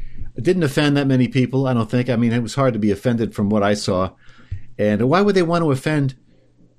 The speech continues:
the audience anyway? A lot of people turn off the, the halftime show. When, when the second quarter's done, they turn, I, you know, I usually turn it off too. But again, my, my in-laws were watching it, and, uh,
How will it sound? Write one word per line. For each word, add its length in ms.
the 140
audience 360
anyway? 420
A 40
lot 180
of 80
people 220
turn 240
off 240
the, 160
the 120
halftime 440
show. 340
When, 180
when 180
the 100
second 320
quarter's 340
done, 240
they 160
turn, 240
I, 120
you 180
know, 160
I 180
usually 300
turn 200
it 80
off 180
too. 200
But 180
again, 220
my, 280
my 120
in-laws 420
were 60
watching 380
it, 160
and, 340
uh, 160